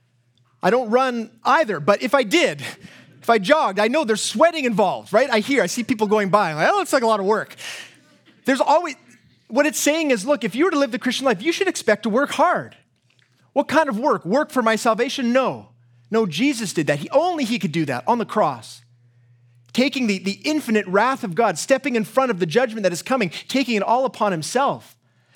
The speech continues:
But in light of that ultimate work, we are then called to a sanctifying work where God works in us. We see that there in the text. Jesus is the founder and the perfecter of our faith. It's he and, and his spirit that works in us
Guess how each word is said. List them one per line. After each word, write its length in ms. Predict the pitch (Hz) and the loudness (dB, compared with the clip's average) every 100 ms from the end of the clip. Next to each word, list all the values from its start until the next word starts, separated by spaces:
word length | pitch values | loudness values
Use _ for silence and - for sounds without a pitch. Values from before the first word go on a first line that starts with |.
| _ - | _ -2
But 140 | 220 | 0
in 80 | 226 | 0
light 280 | 214 240 311 | 2 2 2
of 160 | 269 175 | 0 0
that 240 | 226 220 | 0 0
ultimate 420 | - 302 - 220 196 | 0 0 0 -4 0
work, 260 | 185 180 | -2 -2
we 140 | 165 254 | -2 -4
are 60 | |
then 200 | 190 202 | -2 -2
called 340 | 175 - 208 208 | -4 -2 -2 -2
to 140 | 185 | -4
a 40 | 156 | -6
sanctifying 720 | - 208 208 202 156 135 123 | -4 -4 -4 -6 -8 -8 -8
work 320 | 120 - _ _ _ _ _ _ _ _ _ - | -14 -18 _ _ _ _ _ _ _ _ _ -8
where 100 | 156 | -4
God 340 | 185 196 185 | 0 0 -2
works 240 | 175 165 - | -4 -6 -8
in 240 | 247 269 | -6 -4
us. 240 | 127 - | -4 -6
We 80 | 160 | -10
see 220 | 156 269 | -6 -2
that 220 | 226 170 160 | 0 0 0
there 100 | 175 | -2
in 80 | |
the 40 | 175 | -2
text. 380 | 170 262 - - - 151 | 0 0 0 -10 -18 -8
Jesus 400 | 151 262 220 180 | -2 -2 -2 -4
is 100 | 156 | -4
the 100 | 165 | -6
founder 640 | - 226 254 202 131 147 - - - | 0 0 0 -2 -6 -8 -12 -20 -4
and 240 | 170 165 | 0 0
the 40 | 180 | -2
perfecter 720 | - 247 - 294 285 - 165 | -4 -4 0 0 0 -4 -4
of 140 | 151 | 0
our 100 | 190 | 0
faith. 480 | 190 269 214 135 - _ _ _ _ _ - | 2 0 0 -6 -18 _ _ _ _ _ -4
It's 200 | 208 - | -4 -2
he 280 | 269 285 | -2 0
and, 120 | 226 196 | 0 0
and 320 | 196 - 196 | -4 0 -2
his 120 | 214 | -2
spirit 300 | - 285 262 | -6 -4 0
that 160 | 190 185 | 0 2
works 300 | 220 247 - | -2 -2 -2
in 180 | 294 | 0
us 380 | 294 127 - - | 0 -2 -10 -20